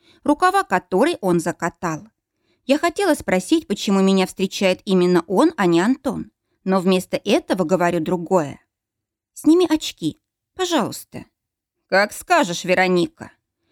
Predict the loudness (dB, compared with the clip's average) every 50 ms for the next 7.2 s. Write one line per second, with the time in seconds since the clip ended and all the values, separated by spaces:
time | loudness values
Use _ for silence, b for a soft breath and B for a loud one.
0 | _ _ _ -2 2 2 2 2 2 -2 -2 -2 -2 0 2 2 4 4 2 0
1 | 0 -2 -4 -6 -6 -6 -10 -14 -8 _ -2 0 0 0 0 -2 -2 -2 -4 -2
2 | -2 -2 -4 -4 -4 -8 -12 -6 -2 -2 0 0 0 0 0 -2 -2 -2 -6 -6
3 | -8 -10 _ _ _ _ _ _ _ _ _ _ _ 0 0 0 0 0 2 2
4 | 2 2 -2 -6 -10 -10 -12 -14 -16 -18 _ _ _ _ _ _ _ _ _ _
5 | _ -2 0 0 0 0 -2 -6 -8 -8 -8 -8 -10 _ _ _ _ _ _ _
6 | -8 -8 -2 0 0 0 0 0 -2 -6 -2 0 0 0 0 -2 -6 -12 -14 -18
7 | -18 -18 -20